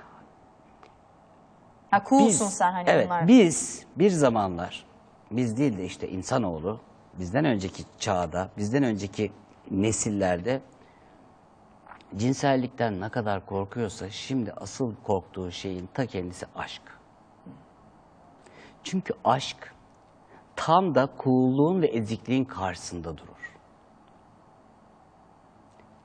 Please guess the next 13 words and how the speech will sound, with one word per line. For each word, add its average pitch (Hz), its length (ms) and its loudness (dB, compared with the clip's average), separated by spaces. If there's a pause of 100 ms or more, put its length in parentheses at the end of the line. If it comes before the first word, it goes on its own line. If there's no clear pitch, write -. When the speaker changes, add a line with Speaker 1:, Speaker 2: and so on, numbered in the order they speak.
(440)
Speaker 2:
Yani, 104 240 -2 (160)
k-, - 80 -12 (140)
pardon, 101 340 2 (120)
coolluğun 127 500 4
karşısında 117 680 0
durur - 360 -14
ve 117 80 -2
tırnak 127 380 0
içinde 131 280 2
ezikliğe 107 640 0
daha 110 200 4
yakındır. 90 600 -6
Çünkü - 280 -2